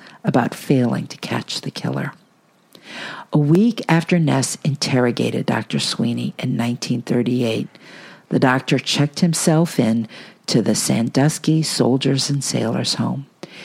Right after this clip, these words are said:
He was diagnosed with schizophrenia. Badal also learned that from his hospital confinement, Sweeney sent threatening letters to Ness and his family well into the nineteen fifties, signing one postcard,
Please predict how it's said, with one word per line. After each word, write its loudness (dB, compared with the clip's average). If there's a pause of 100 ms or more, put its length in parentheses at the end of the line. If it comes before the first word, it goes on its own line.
(160)
He 2
was 4
diagnosed 4
with 2
schizophrenia. -2 (600)
Badal 4
also 4
learned 0 (240)
that 0
from 2
his 2
hospital 2
confinement, 0 (440)
Sweeney 2
sent 0
threatening 2
letters 2
to -2
Ness -2
and 0
his -2
family 0 (280)
well 4
into 2
the 2
nineteen 0
fifties, -2 (400)
signing 2
one 4
postcard, 0